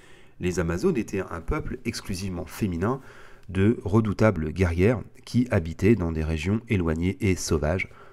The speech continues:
comme les rives de la mer Noire et le nord de l'Anatolie. Et donc elles étaient réputées pour leur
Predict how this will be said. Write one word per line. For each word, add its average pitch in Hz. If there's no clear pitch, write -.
comme 95
les 82
rives 87
de 90
la 85
mer 76
Noire 85
et 85
le 71
nord 85
de 87
l'Anatolie. 85
Et 90
donc 120
elles 82
étaient 85
réputées 113
pour 90
leur 76